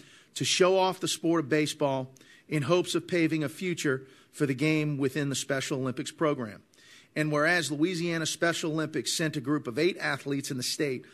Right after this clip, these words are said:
and two coaches, two of those athletes chosen were from our own Jefferson Parish Recreation Department remarkable athletics program and part of Special Olympics Jefferson Parish area. Matthew Berg and Jesse Marino are, the,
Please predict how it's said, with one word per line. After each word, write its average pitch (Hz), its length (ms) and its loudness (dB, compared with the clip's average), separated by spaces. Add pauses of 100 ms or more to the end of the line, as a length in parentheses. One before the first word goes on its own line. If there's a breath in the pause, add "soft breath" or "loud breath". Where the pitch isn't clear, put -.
(120)
and 127 140 -6
two 196 180 -2
coaches, - 540 -2 (540 soft breath)
two 269 220 4
of 185 120 4
those 180 200 4
athletes 156 440 0
chosen 139 680 0
were 143 140 0
from 135 180 -4
our 160 220 4
own 156 180 2
Jefferson 151 480 0
Parish 151 400 0
Recreation 143 640 -2
Department 131 500 -4 (400 loud breath)
remarkable 160 680 0
athletics 139 460 -4
program 123 560 -2 (380 loud breath)
and 147 160 -2
part 185 240 4
of 165 80 -4
Special 170 440 0
Olympics 151 400 -4
Jefferson 135 480 -4
Parish 123 480 -6 (120)
area. 113 380 -2 (540 loud breath)
Matthew 151 360 0
Berg 143 320 0
and 127 80 -4
Jesse 131 320 -2
Marino 127 440 -2
are, 120 100 -4
the, 113 220 -8